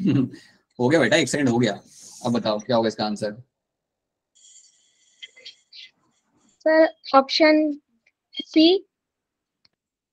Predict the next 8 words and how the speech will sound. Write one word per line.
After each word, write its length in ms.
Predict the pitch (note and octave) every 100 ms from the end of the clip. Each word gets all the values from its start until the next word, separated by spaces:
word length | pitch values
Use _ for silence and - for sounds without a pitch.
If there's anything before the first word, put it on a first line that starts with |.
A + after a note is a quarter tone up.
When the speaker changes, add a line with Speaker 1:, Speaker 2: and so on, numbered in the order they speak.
| _ _ _ _ _ _ _ _ _ -
Speaker 1:
ऑलराइट, 440 | A2+ A#2+ B2+ C3+ C3 _ - - _ _ _ _ _ _
ठीक 280 | C2+ -
है। 240 | C3 C3+ - _ -
अर्चना 320 | C#3 E3 F3+
क्या 180 | F3 D#3+
लग 80 | G3+
रहा 120 | C3
है? 280 | A#2+ -